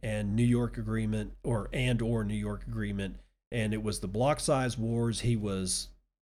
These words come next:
he was one of the suit wearing, tie wearing assholes that sat around that table,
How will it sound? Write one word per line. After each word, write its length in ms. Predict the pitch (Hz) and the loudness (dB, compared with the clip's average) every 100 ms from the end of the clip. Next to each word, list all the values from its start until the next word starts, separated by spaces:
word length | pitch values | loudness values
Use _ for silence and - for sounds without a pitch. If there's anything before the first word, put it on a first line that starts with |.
| - | -14
he 280 | - 120 127 | -4 2 4
was 180 | 151 135 | 6 6
one 140 | 165 | 6
of 80 | 165 | 6
the 40 | |
suit 300 | - 180 175 | 4 6 4
wearing, 460 | 156 147 151 147 143 | 4 4 6 4 2
tie 320 | - 151 156 | 2 4 6
wearing 320 | 143 139 135 | 4 2 4
assholes 540 | 139 143 - 117 110 95 | 4 4 4 2 2 0
that 100 | - | -2
sat 280 | 127 120 | 2 2
around 360 | 127 131 135 127 | 2 2 4 4
that 220 | 131 135 | 2 2
table, 520 | - 151 139 104 104 | 4 4 4 2 0